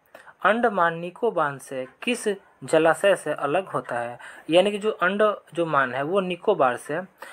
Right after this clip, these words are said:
किस जलाशय से अलग होता है? तो इसका right answer हो जाएगा दस डिग्री चैनल से अलग होता है। Next question,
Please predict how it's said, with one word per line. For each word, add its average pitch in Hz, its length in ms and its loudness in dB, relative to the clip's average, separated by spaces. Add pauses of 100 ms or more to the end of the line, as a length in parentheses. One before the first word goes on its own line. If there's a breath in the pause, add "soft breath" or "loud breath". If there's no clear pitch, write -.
(200 loud breath)
किस 202 220 -4
जलाशय 160 600 2
से 202 240 0
अलग 170 440 -2 (280)
होता 147 280 4
है? 160 200 2 (1300 soft breath)
तो 190 60 0
इसका 190 220 4
right 214 220 6
answer 170 260 0
हो 147 80 0
जाएगा 143 340 -2 (300)
दस 175 400 4
डिग्री 151 320 -4
चैनल 139 400 -6
से 262 260 -2 (300)
अलग 123 280 0
होता 120 280 -8
है। 120 180 -12 (3250)
Next 175 380 2
question, 175 420 2